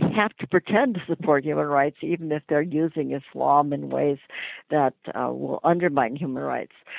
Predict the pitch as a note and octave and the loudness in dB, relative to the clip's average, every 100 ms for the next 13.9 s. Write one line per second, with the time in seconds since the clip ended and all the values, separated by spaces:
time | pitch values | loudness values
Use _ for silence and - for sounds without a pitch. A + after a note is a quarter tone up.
0 | - - G3 G3 G3 F#3+ G3+ G#3 - F#3 | -12 2 4 8 6 8 6 6 4 4
1 | F3 - - - F3 E3+ D#3+ D#3 D#3+ D#3 | 4 -4 -18 0 2 4 4 2 0 -4
2 | D#3+ - - D#3+ D#3 D#3 E3 - E3 D#3 | -4 -4 -4 0 6 8 8 6 2 2
3 | D#3 _ _ - _ _ D#3 D3+ C3+ D3+ | 0 _ _ -20 _ _ 0 2 0 -4
4 | F3 F3 G3 F#3+ F#3 - E3 D#3+ - D#3+ | 0 8 8 8 6 2 0 0 -2 0
5 | D#3 D#3+ F3 - - D3 D3+ D3 - F3 | 2 -2 -6 -12 -4 -4 -2 -6 -2 0
6 | E3+ - C#3 D#3 E3 - D3+ A2+ C#3 C3+ | 0 -2 -2 0 0 -2 -6 -6 -10 -8
7 | D3+ D#3 D#3 - - - - - - - | 2 2 2 -6 -20 -20 -20 -20 -14 -14
8 | - _ D3+ D3 C#3+ D#3+ - E3 E3 E3 | -14 _ 4 4 2 0 0 -2 -2 -4
9 | - - D#3+ D#3 D3+ C3 - - - - | -8 -2 0 0 0 -2 -6 -14 -16 -12
10 | - - E3 D#3+ D#3 D3+ D3+ - - C#3 | -12 -4 4 6 8 6 4 0 -6 -6
11 | D3 C#3+ D3+ D3+ E3 - D#3 C#3+ D3 D3 | -6 -6 -8 -12 -14 -12 -10 -8 -8 -8
12 | D3+ D3 D#3+ E3 - D#3 D3 - - F#3+ | -8 -2 0 0 0 -2 -2 -4 0 0
13 | F#3+ - F#3 E3+ E3+ D#3 D#3+ D#3 | 0 -4 0 2 4 2 2 0